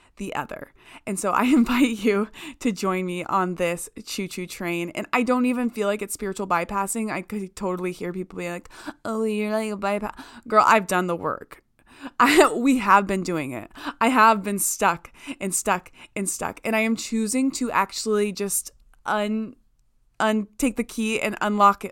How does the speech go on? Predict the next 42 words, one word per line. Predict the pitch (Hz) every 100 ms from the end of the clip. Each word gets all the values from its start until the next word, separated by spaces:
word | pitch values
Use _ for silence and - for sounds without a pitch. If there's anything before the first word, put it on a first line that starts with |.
| -
the | 196 190 180 170 -
chains | - 208 190 185
that | 185
are | 180
around | 175 180
my |
wrists | 175 175 170 -
and | 180
ankles. | 170 175 170 175 - - -
And | - 196
I |
am | 190
choosing | 185 202 180 185
to | 185
move | 170 170
forward. | - 143 139 185 - - 233 -
And | 196 196 190 180 - _ _ _ _ _ _ _ _ -
I | 214
am | 220
at | 190
a |
place | - 196 180
where | 185
I | 180
can | 190
do | 185
that. | 185 214 262 285
Maybe | 208 202
not | 208 196 -
everybody's | 196 190 190 190 190
there, | 185 170 202 277
but | 226 190
just | 220 220 - - - - _
even | 226 220 262
if | 269
you | 226 220
could | 233
explore | 196 - - 180 170 190 214 -
and | 196
try | 185 - 180 170
it | 190 175
on, | 165 180 240 285